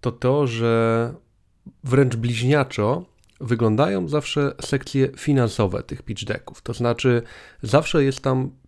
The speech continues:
pięcioletnia prognoza przychodów, z której wynika, że startup osiągnie spektakularny sukces. Przychody rosną rok do roku, zyski również. Bardzo często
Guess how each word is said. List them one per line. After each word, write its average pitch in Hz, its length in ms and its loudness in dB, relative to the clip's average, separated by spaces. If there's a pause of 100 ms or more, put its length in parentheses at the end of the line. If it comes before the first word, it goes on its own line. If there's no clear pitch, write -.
(120)
pięcioletnia 127 580 2
prognoza 113 440 -2
przychodów, 101 680 -4 (340)
z - 120 -12
której 123 300 2
wynika, 117 600 -2 (300)
że 117 600 2 (140)
startup - 480 -2
osiągnie 120 540 0 (840)
spektakularny 117 800 4
sukces. - 560 -10 (360)
Przychody 123 720 4
rosną 113 680 -2
rok 107 220 -2
do 101 100 2
roku, 113 540 0 (580)
zyski 113 640 2 (360)
również. 110 680 0 (360)
Bardzo 120 340 6
często 113 680 0